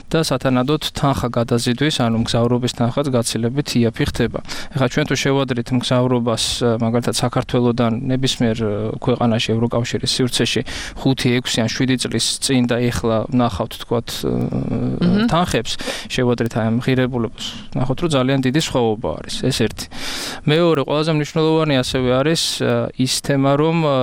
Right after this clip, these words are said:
Speaker 1: ნებისმიერ მოქალაქეს, რომელიც უცაბედი საჭიროება აქვს და ასეთი ძალიან ხშირად ხდებოდა საქართველოს პირობებში,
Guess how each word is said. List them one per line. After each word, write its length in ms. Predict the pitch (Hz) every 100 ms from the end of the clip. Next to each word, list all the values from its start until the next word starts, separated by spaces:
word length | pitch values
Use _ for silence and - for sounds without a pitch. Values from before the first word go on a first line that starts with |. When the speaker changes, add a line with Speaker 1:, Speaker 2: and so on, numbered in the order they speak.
| 123
Speaker 1:
ნებისმიერ 480 | 120 127 139 - 123
მოქალაქეს, 600 | 120 120 123 120 143 139
რომელიც 380 | 127 127 127 117 - - 285 233
უცაბედი 560 | - 139 - 147 143 139
საჭიროება 680 | - 131 127 123 120 120 117
აქვს 120 | 110
და 60 | 110
ასეთი 240 | 131 123
ძალიან 320 | 117 113 131 131
ხშირად 320 | - 123 120
ხდებოდა 400 | - 123 117 -
საქართველოს 500 | - - 120 127 120
პირობებში, 640 | 123 120 120 120 - 156